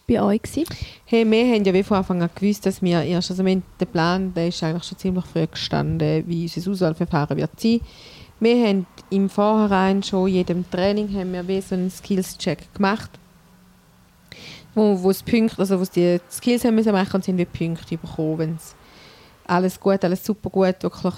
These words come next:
Speaker 2: top, top, top, dann sind es drei Punkte, zwei, wenn du einfach so Abzüge oder null, wenn du nicht gestanden bist, null.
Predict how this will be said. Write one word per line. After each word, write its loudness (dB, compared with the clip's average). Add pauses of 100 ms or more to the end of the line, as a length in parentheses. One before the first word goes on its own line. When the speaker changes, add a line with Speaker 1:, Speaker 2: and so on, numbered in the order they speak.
Speaker 2:
top, -4
top, -8
top, 0
dann -4
sind -2
es -20
drei -2
Punkte, -8
zwei, -6
wenn -6
du -12
einfach -12
so -8
Abzüge -12
oder -8
null, 0
wenn -4
du -8
nicht -4
gestanden -4
bist, -8
null. -8